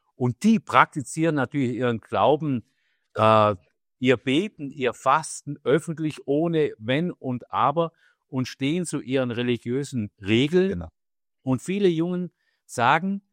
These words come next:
Speaker 1: viele junge Christen bezeugen, erst die Muslime haben sie dazu gebracht,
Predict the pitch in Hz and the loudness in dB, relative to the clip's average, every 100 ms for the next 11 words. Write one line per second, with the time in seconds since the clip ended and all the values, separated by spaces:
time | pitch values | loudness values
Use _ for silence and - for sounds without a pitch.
0 | _ _ _ _ _ _ - 135 127 123 | _ _ _ _ _ _ -2 0 2 2
1 | 123 - 147 233 - - 101 80 - _ | 0 -2 -2 -2 -4 -10 -10 -10 -14 _
2 | 110 - 107 101 135 180 185 - _ _ | -10 -4 0 2 0 -2 -8 -10 _ _
3 | _ - 147 220 240 - - _ _ _ | _ 0 4 4 2 -6 -18 _ _ _
4 | - 147 143 - 170 233 254 190 107 113 | -4 0 0 -2 0 2 2 0 2 2
5 | 120 - 117 117 - 123 117 107 - 139 | 2 -2 -4 -4 -6 -6 -4 -2 4 4
6 | 160 | 2